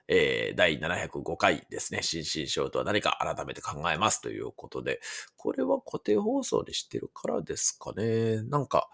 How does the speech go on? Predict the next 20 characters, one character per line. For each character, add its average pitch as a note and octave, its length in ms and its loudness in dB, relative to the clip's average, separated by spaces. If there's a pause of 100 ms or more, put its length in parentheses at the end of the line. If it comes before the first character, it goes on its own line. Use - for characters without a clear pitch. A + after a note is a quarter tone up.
(100)
は G2 160 6
い。 - 200 -4
こ C#3+ 100 6
れ C#3+ 80 10
が B2 240 6
一 G#2+ 160 0
番 F#2+ 180 4 (120)
多 F2+ 160 0
く - 220 -6
聞 - 100 -6
か C#2 80 4
れ B1+ 120 -2
て - 200 -2
お - 60 -4
り D#2 80 -2
ま C2+ 120 -2
し - 80 0
た。 - 180 -4 (1400)
は - 120 8
い。 - 120 0